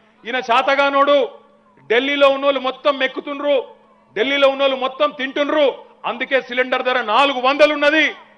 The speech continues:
ఇది చాలా అన్యాయం, అక్రమం, పైన శాతగాని ప్రభుత్వం ఉందన్నాడు."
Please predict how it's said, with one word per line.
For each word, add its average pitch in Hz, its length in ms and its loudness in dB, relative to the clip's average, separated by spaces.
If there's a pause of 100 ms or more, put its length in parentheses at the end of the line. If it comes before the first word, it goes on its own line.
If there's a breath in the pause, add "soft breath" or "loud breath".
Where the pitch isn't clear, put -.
(140)
ఇది 214 220 -14
చాలా 233 160 2
అన్యాయం, 277 520 4 (280)
అక్రమం, 277 460 2 (400)
పైన 247 260 0
శాతగాని 262 540 0
ప్రభుత్వం 233 440 -6
ఉందన్నాడు." 233 380 -8